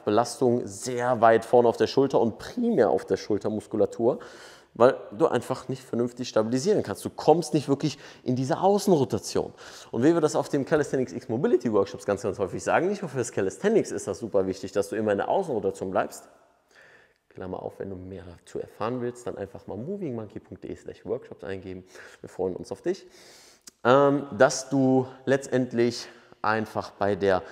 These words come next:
Außenrotation, ne, fehlende Mobilität, kommen die Ellbogen nicht so weit nach vorne, du kommst dementsprechend nicht so weit runter, kannst dich nicht weit strecken. Zu viel Belastung hier, zu wenig Belastung in der Rotatorenmanschette, das heißt, die Stabilisierung fehlt.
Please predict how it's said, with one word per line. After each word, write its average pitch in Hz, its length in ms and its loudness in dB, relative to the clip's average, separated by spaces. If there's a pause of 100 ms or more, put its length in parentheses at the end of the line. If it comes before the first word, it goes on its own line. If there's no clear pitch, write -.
(560)
Außenrotation, 127 880 6 (240)
ne, 175 200 2 (120)
fehlende 143 320 4
Mobilität, 110 640 0 (200)
kommen 113 520 -4
die 101 340 -4
Ellbogen 131 400 4
nicht 127 140 -2
so 117 80 -2
weit 107 160 4
nach 101 100 -4
vorne, 98 300 0 (320)
du 117 60 -8
kommst 107 420 -4
dementsprechend 95 420 -8
nicht 92 140 -8
so 92 80 -8
weit 90 200 -8
runter, 120 440 -4
kannst 87 240 -14
dich 85 100 -16
nicht 87 160 -12
weit - 160 -14
strecken. 92 320 -6 (300)
Zu 180 120 0
viel 165 120 2
Belastung 127 340 2
hier, 117 260 4 (180)
zu 147 140 -2
wenig 175 280 2
Belastung 139 340 0
in 131 80 0
der 135 80 4
Rotatorenmanschette, 117 880 0 (320)
das - 160 -10
heißt, 95 260 0
die 95 60 -10
Stabilisierung 101 800 0 (640)
fehlt. - 400 -8